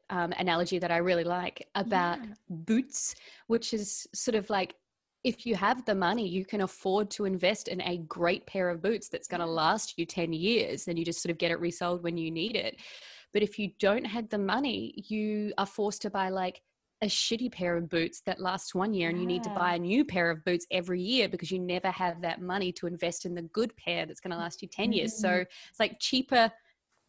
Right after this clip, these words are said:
Speaker 1: in the original instance, but then it's gonna cost you so much more across ten years. So that's also, to bring it
Speaker 2: Yeah.
Speaker 1: back to budgeting,
Speaker 2: <laughs>
Speaker 1: is having that money to invest in the good thing once. It's like being able to
Speaker 2: Yeah.
Speaker 1: buy,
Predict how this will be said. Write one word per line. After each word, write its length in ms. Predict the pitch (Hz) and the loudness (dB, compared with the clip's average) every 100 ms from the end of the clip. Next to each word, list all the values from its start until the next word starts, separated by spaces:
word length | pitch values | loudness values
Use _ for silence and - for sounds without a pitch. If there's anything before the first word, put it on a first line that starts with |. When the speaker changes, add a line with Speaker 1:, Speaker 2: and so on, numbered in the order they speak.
| _ - | _ 0
Speaker 1:
in 140 | 208 | 2
the 180 | 196 190 | 6 6
original 340 | 180 196 262 294 | 4 2 2 0
instance, 440 | 320 - 381 370 | 0 2 0 2
but 80 | 220 | -2
then 80 | 208 | -2
it's 120 | - | -2
gonna 120 | 202 | -4
cost 440 | 196 - 226 - - | -8 -6 -6 -6 -6
you 80 | 185 | 0
so 200 | 190 185 | 2 2
much 220 | 180 - | 2 -2
more 200 | 196 180 | 0 0
across 280 | - 175 - | -2 -6 -6
ten 200 | 180 175 | -6 -4
years. 500 | 202 208 - - - - - - - | -2 -4 -4 -8 -14 -20 -20 -20 -10
So 320 | - 208 190 208 | 0 0 2 2
that's 560 | 226 - - - - - | 2 0 -10 -12 -12 -4
also, 480 | 226 262 - 160 175 - - | -2 -2 2 4 4 -2 -8
to 140 | 269 294 | 0 4
bring 240 | 269 247 | 6 6
it 100 | 226 | 8
Speaker 2:
Yeah. 20 | |
Speaker 1:
back 160 | 233 226 | 6 6
to 100 | 233 | 6
budgeting, 600 | 226 254 233 180 170 277 381 | 6 8 6 4 2 4 4
Speaker 2:
<laughs> 160 | 381 | 4
Speaker 1:
is 100 | 381 | 2
having 520 | - 233 247 294 269 | 4 2 6 6 6
that 180 | 240 - | 4 4
money 320 | 208 202 262 202 | 4 4 4 0
to 180 | 226 | 0
invest 440 | 202 185 190 220 - | 0 4 4 2 -2
in 80 | 196 | -2
the 60 | |
good 300 | 170 196 196 - | 0 0 0 2
thing 260 | 202 202 - | 2 0 -4
once. 340 | 175 175 - | 0 0 -2
It's 140 | 208 233 | -6 -2
like 140 | 233 | -2
being 160 | 262 233 | 0 0
able 140 | 214 | -2
to 100 | 214 | 0
Speaker 2:
Yeah. 0 | |
Speaker 1:
buy, 420 | 226 175 175 170 | 0 0 2 0